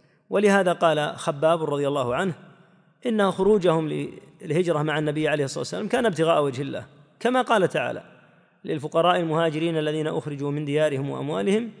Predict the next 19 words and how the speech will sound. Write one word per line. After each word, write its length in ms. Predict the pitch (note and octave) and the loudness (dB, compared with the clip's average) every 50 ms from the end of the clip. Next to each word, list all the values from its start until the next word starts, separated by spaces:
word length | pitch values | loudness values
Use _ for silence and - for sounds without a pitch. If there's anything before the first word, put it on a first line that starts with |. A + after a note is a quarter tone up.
| - - - | -16 -6 -2
يبتغون 540 | C#4 G#3+ E3 C#3+ - D3 D3 D#3+ D3 C#3 | -2 0 0 0 -2 -2 -2 -2 -2 -4
فضلاً 300 | B2+ - F3 D#3 D3 D3 | -4 -4 -6 -6 -4 -4
من 180 | D3 C#3+ C#3 C#3 | -4 -4 -4 -4
الله 300 | C3 C#3 E3+ F#3+ E3 F3+ | -2 -2 0 0 2 2
ورضوانا"، 480 | F#3+ F#3 E3+ D3 C3 B2 A#2 A2 A2+ A#2 | 2 0 0 -2 -2 -4 -6 -8 -10 -10
فحكم 400 | - D3+ - G#3+ G3+ A3 G3+ F3+ | -8 -4 -4 -2 0 0 0 0
الله 380 | E3 E3 E3+ F3 F#3 A#3 C#4 - - - - - - - - _ - | 0 2 2 2 2 2 0 -4 -14 -20 -20 -20 -20 -20 -16 _ 0
على 200 | D#3 F#3 G#3 G3+ | 2 2 4 4
مقاصدهم 640 | G3 F#3+ G3 G3 F3+ - G#3 G#3 F#3 D#3+ D3 D3+ D#3 | 2 2 2 2 2 2 2 0 0 0 0 0 0
ونواياهم 560 | D#3+ E3 D#3+ D3+ D3+ D3+ F#3+ G3 F#3+ G3+ F#3+ | 2 2 4 4 4 2 2 2 0 0 2
بأنها 360 | G3 - G#3 G3 F3 F#3 G3 | 0 0 2 2 2 2 4
لوجهه 500 | G3 G#3 G#3+ G3 D3 B2+ C3 C3+ C3+ C3+ | 4 4 4 4 2 0 -4 -4 -4 -4
تعالى، 400 | - - C3 A2 A2 A#2 - - - _ _ _ _ _ _ _ _ _ _ _ _ _ _ _ _ _ _ _ _ _ _ _ _ | -4 -4 -4 -4 -4 -6 -10 -14 -20 _ _ _ _ _ _ _ _ _ _ _ _ _ _ _ _ _ _ _ _ _ _ _ _
فأجرهم 640 | - D#3+ E3 F3 A3+ A#3+ A3+ G#3+ G#3 G3 G#3 B3+ B3+ | 0 2 2 4 4 4 4 4 4 4 4 4 6
وقع 220 | A#3 A3+ - E3 | 4 4 6 4
على 300 | D3+ C#3 C3 C3 C#3 C#3 | 4 4 4 2 0 0
الله. 240 | C3+ C3 B2+ A#2 A2 - - - - - _ _ _ _ _ _ _ _ | -2 -2 -4 -6 -8 -10 -14 -20 -20 -20 _ _ _ _ _ _ _ _
ثم 280 | - G#3+ A#3 A#3 A3+ A3 | -6 -2 2 2 4 6
منهم 360 | A3+ G#3 A#3 B3+ B3+ A#3 | 6 6 4 4 0 -2